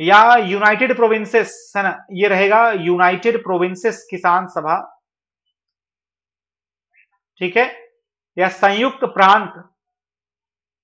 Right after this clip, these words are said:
संयुक्त प्रांत किसान सभा के गठन से नहीं जुड़ा था? इंद्र नारायण द्विवेदी, गौरी शंकर मिश्रा, जवाहरलाल नेहरू, मो-, मदन मोहन मालवीय।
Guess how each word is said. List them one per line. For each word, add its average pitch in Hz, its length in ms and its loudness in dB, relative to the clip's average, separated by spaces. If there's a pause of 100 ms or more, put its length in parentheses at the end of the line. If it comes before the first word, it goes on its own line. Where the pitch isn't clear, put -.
(180)
संयुक्त 214 520 -4
प्रांत 226 500 0
किसान 208 340 -2
सभा 208 300 -2
के 220 200 -2
गठन 190 280 -6
से 202 140 -4
नहीं 190 180 -4
जुड़ा 196 240 -2
था? 214 440 -4 (320)
इंद्र 196 240 -2
नारायण 202 340 0
द्विवेदी, 196 400 -2
गौरी 190 260 -2
शंकर 190 300 -6
मिश्रा, 196 400 -4
जवाहरलाल 185 460 -2
नेहरू, 185 300 -6
मो-, 175 320 -4
मदन 180 180 -6
मोहन 180 220 -4
मालवीय। 165 440 -4